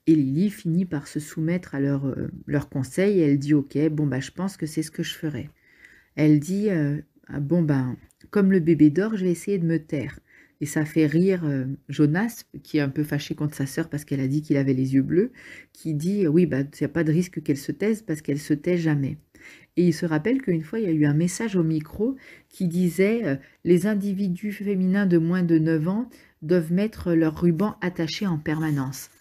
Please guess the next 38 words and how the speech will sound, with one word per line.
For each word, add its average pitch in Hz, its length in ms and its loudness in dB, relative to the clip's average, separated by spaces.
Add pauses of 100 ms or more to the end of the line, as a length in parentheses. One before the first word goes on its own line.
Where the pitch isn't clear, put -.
(140)
Parce 143 160 -8
que 170 100 -2
Lily, 160 460 2 (460)
elle 160 160 -2
a 139 80 0
toujours, 190 420 -2
euh, 170 80 2
les 151 140 4
rubans 160 360 0
qui, 160 300 -6 (140)
qui - 160 -10
glissent 165 400 0
et 160 40 2
les 151 100 6
cheveux 160 340 0
détachés. 156 560 0 (480)
Et 156 80 6
il 147 100 6
dit 214 180 0
que 202 120 0
c'était 165 260 -4
vraiment 175 320 0
la 170 300 -2
honte 233 280 -4
parce 156 200 -8
que - 100 -6
tout 190 240 -4
le 196 80 2
monde 208 280 2
avait 151 180 2
compris 151 420 -6
que 175 100 -2
le 147 120 2
message 165 360 -4
était 151 220 -2
adressé 151 460 0
à 185 60 0
Lily. 156 420 2